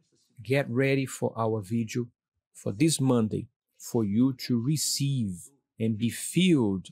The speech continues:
with the Holy Spirit. You will be by yourself. You will be alone, you and God. You will not see God, but God will be seeing you. You will speak to God,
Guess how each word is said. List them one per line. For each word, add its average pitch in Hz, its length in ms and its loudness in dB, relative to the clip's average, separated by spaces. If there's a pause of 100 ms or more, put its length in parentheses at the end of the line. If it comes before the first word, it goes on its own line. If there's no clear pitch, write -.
(120)
with 110 300 -2
the 107 60 -2
Holy 95 260 -6
Spirit. - 680 -14 (1400)
You 113 240 0
will 117 180 2
be 107 180 -2
by 120 260 -2
yourself. - 760 -6 (1160)
You 117 180 0
will 127 80 0
be 143 140 4
alone, 131 560 2 (340)
you 165 280 2
and 180 160 2
God. - 280 -4 (1700)
You 120 240 -2
will 151 140 4
not 143 240 2
see - 220 0
God, 123 420 0
but 117 180 0 (140)
God 110 380 -2
will 104 140 -4
be 101 160 -8
seeing 98 600 -4
you. - 60 -14 (840)
You 156 200 2
will 165 60 -4
speak 196 440 0
to 143 120 -2
God, 110 280 -6